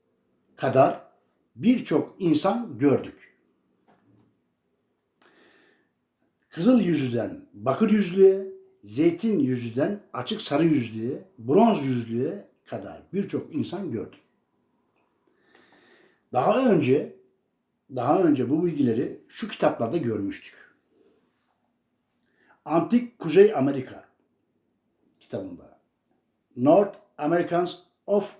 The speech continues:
Antiquity, Kuzey Amerika yerlileri, Indians of North America. Daha önce bu bilgileri şu kitaplarda görmüştük. Yani çünkü arkadaşlar bunu anlatırken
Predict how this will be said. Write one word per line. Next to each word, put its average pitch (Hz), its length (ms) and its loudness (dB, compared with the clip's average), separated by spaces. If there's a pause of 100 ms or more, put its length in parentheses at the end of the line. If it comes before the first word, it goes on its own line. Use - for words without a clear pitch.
(240)
Antiquity, 156 500 -6 (1800)
Kuzey 196 380 6
Amerika 160 640 0
yerlileri, 131 720 -2 (2000)
Indians 185 680 2
of 202 360 -2
North 185 420 4 (180)
America. 127 400 -6 (1900)
Daha 139 240 4
önce 165 240 0
bu 165 80 0
bilgileri 160 480 -2
şu - 140 -18
kitaplarda 139 380 -4
görmüştük. 113 600 -6 (220)
Yani 151 160 2
çünkü - 120 -4
arkadaşlar 165 420 0
bunu 131 120 2
anlatırken 151 500 -2